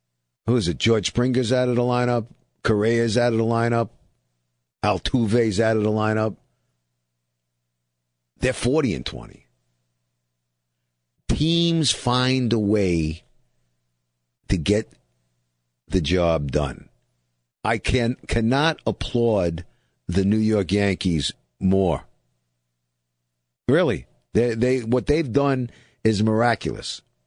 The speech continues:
Really is. It, it, it, I would call it miraculous. And, and listen, we know there are a lot of bad teams in Major League Baseball. But you play who's on your schedule.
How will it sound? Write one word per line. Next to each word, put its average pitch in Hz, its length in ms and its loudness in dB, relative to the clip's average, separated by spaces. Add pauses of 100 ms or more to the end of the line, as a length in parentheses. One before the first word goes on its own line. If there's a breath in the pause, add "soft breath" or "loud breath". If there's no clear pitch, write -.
(640)
Really 165 320 0
is. 127 300 -2
It, - 120 -2
it, 123 360 0
it, 139 100 0
I 151 200 2
would 180 180 0
call 147 280 0
it 127 60 -4
miraculous. 123 480 -2
And, 131 240 0
and 135 200 0
listen, 82 400 -2 (640 soft breath)
we 104 240 2
know 131 420 0
there 107 200 0
are 101 60 2
a 101 60 2
lot 110 240 2
of 90 160 -4
bad 98 340 0
teams 87 360 0
in 76 80 0
Major 78 260 -2
League 76 180 -2
Baseball. - 600 -6 (320)
But 190 100 -2
you 180 140 0
play 202 240 0
who's 151 180 -2
on 151 160 0
your 127 80 -2
schedule. - 500 -4